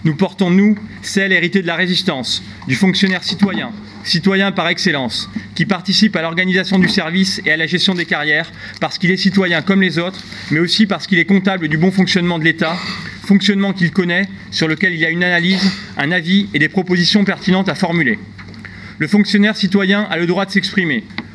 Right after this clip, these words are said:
de donner son avis, de voir cet avis pris en considération, car il est acteur conscient du fonctionnement des institutions publiques auxquelles il participe.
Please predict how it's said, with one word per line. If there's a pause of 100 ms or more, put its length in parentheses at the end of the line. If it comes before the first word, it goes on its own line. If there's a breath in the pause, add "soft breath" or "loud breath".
de
donner
son
avis, (360 loud breath)
de
voir
cet
avis
pris
en
considération, (320 loud breath)
car
il
est
acteur
conscient
du
fonctionnement
des
institutions
publiques
auxquelles
il
participe.